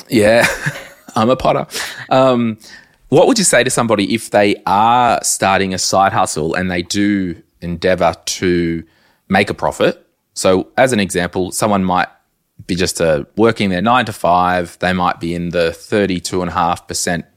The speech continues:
tax rate and they make an extra one thousand dollars a month. What do you reckon, what would you tell a client that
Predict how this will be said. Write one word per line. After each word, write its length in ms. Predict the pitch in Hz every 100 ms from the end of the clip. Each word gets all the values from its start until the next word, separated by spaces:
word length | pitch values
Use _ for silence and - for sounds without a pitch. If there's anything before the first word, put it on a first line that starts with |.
| _
tax 300 | - 107 -
rate 420 | 113 110 117 - _ _ _ _ _ -
and 540 | 98 95 95 92 90 - -
they 520 | 92 87 85 82 78 - -
make 260 | 101 95
an 80 | 90
extra 340 | 90 - 90
one 280 | 85 90 87
thousand 380 | - 82 80 85
dollars 280 | 80 82 78
a 60 |
month. 560 | 78 85 - 107 - - _ _ _ -
What 180 | - 202
do 80 | 349
you 80 |
reckon, 300 | 302 - 135
what 120 | 113 170
would 100 | 190
you 80 |
tell 220 | 190 156 123
a 60 |
client 560 | - - 90 95 90 76 _ _ _ _ _ -
that 300 | 90 90